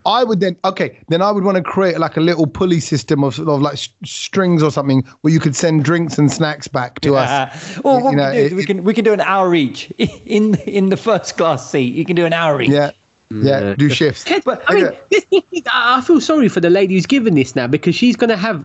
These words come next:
Speaker 3: all of her employees, five hundred of them, who are like Ked, who are gonna come back with emails and questions like this, and like, "Oh, can I change this? Can I bring my mum and
Speaker 2: <laughs>
Speaker 3: dad?
Speaker 2: Can you
Speaker 3: Can I,
Speaker 2: imagine all the
Speaker 3: can I bring my
Speaker 2: questions?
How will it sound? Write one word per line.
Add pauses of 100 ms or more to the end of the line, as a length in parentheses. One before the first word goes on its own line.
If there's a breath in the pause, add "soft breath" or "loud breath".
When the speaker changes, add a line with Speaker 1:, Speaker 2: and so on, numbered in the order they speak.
Speaker 3:
all
of
her
employees,
five
hundred
of
them,
who
are
like
Ked,
who
are
gonna
come
back
with
emails
and
questions
like
this,
and
like,
"Oh,
can
I
change
this?
Can
I
bring
my
mum
and
Speaker 2:
<laughs>
Speaker 3:
dad?
Speaker 2:
Can
you
Speaker 3:
Can
I,
Speaker 2:
imagine
all
the
Speaker 3:
can
I
bring
my
Speaker 2:
questions?